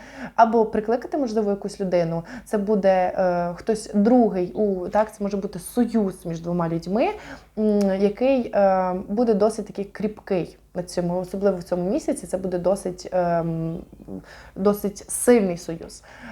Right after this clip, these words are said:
Е, двійка жезлів, е, це також може бути, що ви захочете змін, вам захочеться чогось більшого, чогось кращого. Тут потрібно чітко розуміти, куди ви йдете, що ви хочете робити.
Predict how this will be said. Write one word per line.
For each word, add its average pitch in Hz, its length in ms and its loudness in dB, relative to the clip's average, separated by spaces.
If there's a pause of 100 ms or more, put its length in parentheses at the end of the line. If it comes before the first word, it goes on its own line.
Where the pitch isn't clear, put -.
(120)
Е, 190 420 4
двійка 339 360 0
жезлів, 254 600 4
е, 208 360 4
це 277 160 2
також 247 380 0
може 208 160 -2
бути, 220 360 -2
що 202 220 -6
ви 226 260 4
захочете 226 560 -2
змін, 196 440 2 (360)
вам 254 200 4
захочеться 240 560 -2
чогось 208 320 -2
більшого, 180 540 -4
чогось 208 420 -2
кращого. 165 760 -2
Тут 262 300 -2
потрібно 226 440 0
чітко 220 380 -2
розуміти, 202 480 0
куди 202 240 0
ви 175 120 0
йдете, 254 400 4
що 220 460 2
ви 202 200 2
хочете 190 480 -2
робити. 165 420 -2